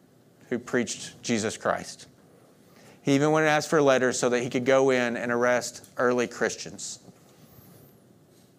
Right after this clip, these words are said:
And now he's writing a letter about the church that he was trying to crush. He's writing a letter about how the church should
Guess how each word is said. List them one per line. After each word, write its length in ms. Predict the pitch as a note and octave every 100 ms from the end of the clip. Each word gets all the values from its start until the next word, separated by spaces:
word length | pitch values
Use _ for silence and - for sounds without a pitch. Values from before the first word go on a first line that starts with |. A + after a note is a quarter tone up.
| _ _ _ _ _ _ - - _ - - - _
And 100 | -
now 140 | B2+ B2+
he's 200 | C#3+ C3+
writing 300 | C#3+ C#3 C#3
a 60 |
letter 500 | C3 B2 B2 A#2+ A2+ - - - - -
about 260 | C3 A#2+ A2+
the 60 |
church 340 | A2 C#3+ C3 -
that 120 | B2+
he 120 | C3
was 120 | B2
trying 300 | - C3 C3
to 80 | B2+
crush. 400 | B2 B2 A2+ -
He's 120 | B2
writing 280 | A#2+ B2 A#2+
a 40 | A#2+
letter 200 | A#2+ A#2
about 200 | A#2 A2+
how 100 | A#2
the 120 | A2
church 320 | - A2+ G#2
should 300 | - A2 G2